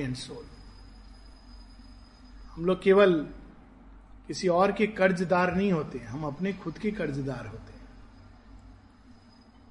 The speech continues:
हमारे पेरेंट्स हमारे लिए जो छोड़ते हैं वो तो बात की बात है, हमने स्वयं अपने लिए जो,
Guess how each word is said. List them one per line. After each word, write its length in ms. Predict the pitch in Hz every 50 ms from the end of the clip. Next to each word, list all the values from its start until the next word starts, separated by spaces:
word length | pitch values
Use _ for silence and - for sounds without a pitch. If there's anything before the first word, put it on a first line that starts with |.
| - - -
हमारे 320 | 143 135 151 165 170 175
पेरेंट्स 580 | 170 175 - 165 160 160 180 196 202 190 - 160
हमारे 260 | 156 165 170 175 180
लिए 220 | 175 180 185 185 180
जो 160 | 165 185 175
छोड़ते 420 | 175 - - 165 165 165 165 196
हैं 80 | 185 185
वो 100 | 180 175
तो 160 | 175 190 175
बात 280 | 147 156 160 175 175 -
की 80 | - 185
बात 260 | 156 160 147 139 -
है, 160 | - - - - - - - - - - - - - - - - -
हमने 320 | 151 156 175 196 214 214
स्वयं 400 | 208 - - - 202 220 254 269
अपने 320 | 269 262 262 - 247 240
लिए 260 | 233 220 220 220 220 214
जो, 440 | 196 208 202 196 196 208 - -